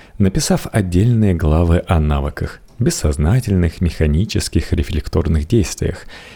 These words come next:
и памяти, сознательных представлениях о прошлом. В тысяча девятьсот сорок девятом году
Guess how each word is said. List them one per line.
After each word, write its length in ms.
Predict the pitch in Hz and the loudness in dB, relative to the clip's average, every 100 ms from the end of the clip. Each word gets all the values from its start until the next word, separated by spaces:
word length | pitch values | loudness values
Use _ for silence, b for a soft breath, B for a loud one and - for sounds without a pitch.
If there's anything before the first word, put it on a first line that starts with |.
| B | B
и 100 | 180 | 0
памяти, 560 | - 71 67 - - - - | 0 -2 -2 -4 -6 -8 -6
сознательных 760 | - 85 82 76 92 104 90 | 0 0 2 0 2 0 0
представлениях 680 | - 82 - 76 71 71 73 | -2 -4 -2 -2 0 -2 -2
о 40 | 95 | -2
прошлом. 480 | - 92 - - - - - - - | 0 -2 -4 -10 -12 -20 -20 -20 -8
В 80 | - | 0
тысяча 320 | 196 - 92 | 0 0 0
девятьсот 420 | 78 78 - 78 | 2 2 2 0
сорок 260 | - 78 73 | 2 0 2
девятом 400 | 76 76 76 73 | 2 2 0 0
году 360 | 76 104 143 | 2 0 -2